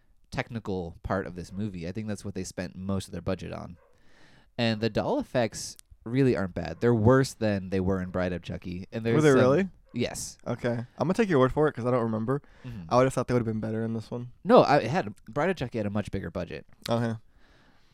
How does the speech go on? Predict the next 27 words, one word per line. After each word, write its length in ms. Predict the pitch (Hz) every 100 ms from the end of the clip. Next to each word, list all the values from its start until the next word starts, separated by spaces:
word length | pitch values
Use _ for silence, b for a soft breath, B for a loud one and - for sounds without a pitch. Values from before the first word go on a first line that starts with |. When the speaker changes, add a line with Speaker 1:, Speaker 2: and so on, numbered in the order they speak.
| b
Speaker 1:
Um, 540 | 139 131 120 110 104 - - _
and 680 | 139 135 127 120 107 101 87 - - - - - - - - - - - - -
there's 500 | 123 151 160 151 123 - - -
some 360 | - 156 139
very 320 | 117 107 107 104
obvious 400 | 98 98 104 104
stop 240 | 107 101
motion 340 | 92 95 104 95
shots 300 | 104 95 -
that 120 | 104
are 80 | 104
very 380 | 101 107 92 95
silly. 460 | - 92 87 90 -
Speaker 2:
Mm-hmm. 260 | 92 131 131 160 B -
Speaker 1:
Um, 380 | 110 104 95 92
but 220 | 104 101 - b b b _
the 140 | 110 107
way 140 | 107
they 100 | 110
move 200 | 107 113
their 120 | 101
mouths 480 | 92 90 98 104 98
and 80 | 101
the 60 | 98
way 160 | 98
they 140 | 101 104
emote, 460 | 98 87 90 107